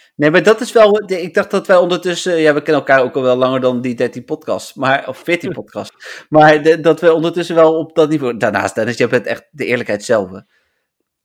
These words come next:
Speaker 1: Dus ik denk wel dat jij het had gezegd, dus minder vond.
Speaker 2: <laughs> Ja, precies, maar het zou raar zijn. Waarom zou je dat minder vinden? Nou, ik weet het niet.
Speaker 1: Nee, ja, de, de, ja, maar dat had ik inderdaad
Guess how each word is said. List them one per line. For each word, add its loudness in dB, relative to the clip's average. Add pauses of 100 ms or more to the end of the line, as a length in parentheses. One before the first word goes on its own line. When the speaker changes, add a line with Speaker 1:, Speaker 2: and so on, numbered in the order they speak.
(220)
Speaker 1:
Dus -4
ik -14
denk 2
wel 0
dat 0
jij 0
het -4
had -6
gezegd, -12
dus -20 (540)
minder -10
vond. -2 (160)
Speaker 2:
<laughs> 2
Ja, 0
precies, -8
maar 0 (280)
het -14
zou 4
raar 6
zijn. -4
Waarom 2
zou -2
je 0
dat -8
minder -8
vinden? -12
Nou, -4
ik -6
weet -4
het -8
niet. 0
Speaker 1:
Nee, 6
ja, 6
de, -2
de, -6
ja, 6
maar 0
dat 4
had 6
ik 4
inderdaad 4